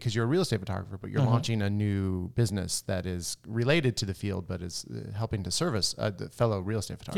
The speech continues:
Speaker 1: photographers.
Speaker 2: absolutely. Uh, yeah, yeah, it's called Second Floor. It's a real estate photography, um,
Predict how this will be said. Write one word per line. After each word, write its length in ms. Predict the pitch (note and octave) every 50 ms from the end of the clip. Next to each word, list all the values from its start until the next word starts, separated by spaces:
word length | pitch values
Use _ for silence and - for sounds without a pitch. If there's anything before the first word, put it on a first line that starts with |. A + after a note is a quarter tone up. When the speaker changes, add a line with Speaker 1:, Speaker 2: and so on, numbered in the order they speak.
| F#3 A#2
Speaker 1:
photographers. 140 | F#2+ A#2+ B2
Speaker 2:
absolutely. 500 | A2+ - A#2 B2+ C3 A2+ F#2 D#2 D#2 E2+ - _ _ _ _ -
Uh, 200 | F#2 F2+ F2+ F#2 F#2 A2+
yeah, 140 | C3+ C#3+ - - _ _ _ _ -
yeah, 100 | D3 C#3
it's 120 | A#2+ -
called 200 | - C3 A2 F#2+
Second 320 | - - A2+ - C3+ A#2+ -
Floor. 240 | - D#3+ F3 E3
It's 160 | A#2 F#2 - -
a 160 | F#2 F2+ F2
real 220 | E2+ F#2 F#2 G2
estate 320 | G2 - - G2+ F#2+ F2+ - _ _ _ _ _ _ _ _ _
photography, 760 | - - - G#2 F#2+ F#2 F2+ F2+ - - F#2 F#2 F#2+ F#2 F2+
um, 400 | - F#2+ F#2 F#2 F#2 F2+ F2+